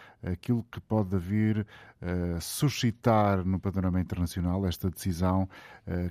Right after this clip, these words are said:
que ainda não é tida pelos especialistas que ouvimos esta manhã como definitiva, eh, o facto do governo russo ter anunciado ontem a saída do acordo, do chamado Acordo dos Cereais.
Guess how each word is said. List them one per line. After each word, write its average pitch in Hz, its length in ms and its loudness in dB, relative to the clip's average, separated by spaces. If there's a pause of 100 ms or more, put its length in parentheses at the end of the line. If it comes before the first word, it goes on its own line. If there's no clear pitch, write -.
que - 120 -2
ainda 113 240 6
não 104 180 4
é 104 80 4
tida 90 640 0 (100)
pelos 104 200 0
especialistas 101 560 -2
que - 120 -4
ouvimos 92 280 2
esta 92 200 -2
manhã 92 320 2
como 98 220 0
definitiva, 95 640 -2 (420)
eh, 90 320 -4
o 117 60 -10
facto - 380 -2
do 107 80 2
governo 98 360 4
russo 92 300 -2
ter 104 140 2
anunciado 92 500 4
ontem 90 220 2
a 85 40 2
saída 87 380 0 (340)
do 107 120 2
acordo, 92 760 0
do 85 100 -6
chamado 101 320 4
Acordo 95 340 2
dos 98 180 -4
Cereais. 73 420 -6